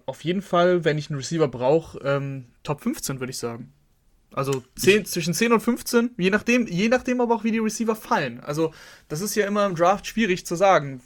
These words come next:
Speaker 1: Wann geht der erste? Kann ich warten? Muss ich eventuell sogar hochtraden, wenn ich einen Receiver will? Äh, das ist schwer zu sagen, aber für mich ein ganz klarer First-Round-Pick und, ähm,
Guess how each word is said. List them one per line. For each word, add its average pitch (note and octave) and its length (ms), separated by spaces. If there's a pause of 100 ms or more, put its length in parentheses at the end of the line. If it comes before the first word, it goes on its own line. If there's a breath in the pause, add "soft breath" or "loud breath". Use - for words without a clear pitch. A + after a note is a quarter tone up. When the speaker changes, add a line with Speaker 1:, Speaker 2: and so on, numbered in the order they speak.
Speaker 1:
Wann D#3+ 260
geht F3+ 180
der E3+ 80
erste? D#3+ 840
Kann F3 180
ich E3+ 140
warten? D3+ 540 (280 loud breath)
Muss E3 160
ich E3 80
eventuell F3 300
sogar F3 240
hochtraden, D#3 580
wenn C#3+ 100
ich D3 100
einen D#3 100
Receiver C#3+ 360
will? C#3+ 280 (500 loud breath)
Äh, - 360 (140)
das D3+ 140
ist - 60
schwer F#3 160
zu E3 80
sagen, E3+ 160
aber D3 100
für - 100
mich C#3+ 160
ein D3 60
ganz D#3+ 220
klarer C#3 480
First-Round-Pick D3 640
und, C3 340 (100)
ähm, B2+ 380